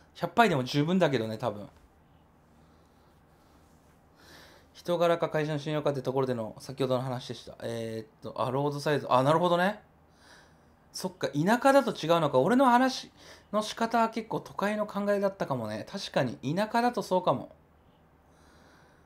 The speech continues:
あ、でも田舎の人ってそうだよね。チェーン店っぽいとこの方が行くよね。俺の地元でもそうだわ。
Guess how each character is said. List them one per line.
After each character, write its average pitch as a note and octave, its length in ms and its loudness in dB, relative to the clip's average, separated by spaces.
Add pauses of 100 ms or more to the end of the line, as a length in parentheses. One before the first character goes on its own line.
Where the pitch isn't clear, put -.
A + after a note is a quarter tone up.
(140)
あ、 B2+ 100 -6
で B2 80 -2
も B2 80 -2
田 F3 200 2
舎 A#3+ 120 2
の B3+ 100 4
人 C4 140 -2
っ - 20 -4
て G#3 120 -4
そ G3 160 -2
う F#3+ 40 0
だ F#3 60 2
よ D3 100 2
ね。 A#2 420 -4 (200)
チ - 140 -8
ェ F#3+ 80 0
ー G#3+ 40 -2
ン G#3+ 120 -6
店 G#3+ 180 -4
っ G3+ 40 -8
ぽ A3 140 0
い G#3+ 40 0
と F#3+ 100 2
こ E3 80 -2
の D3+ 100 0
方 D3+ 120 0
が B2 600 2 (800)
行 C#3 120 -12
く E3+ 120 -4
よ C#3+ 140 2
ね。 A2+ 380 -6 (200)
俺 E3 180 -2
の G3+ 100 0
地 E3 140 -8
元 F#3+ 200 0
で F#3+ 60 2
も D#3+ 100 -2
そ D3+ 220 0
う - 20 -2
だ C3+ 120 4
わ。 A2+ 280 -6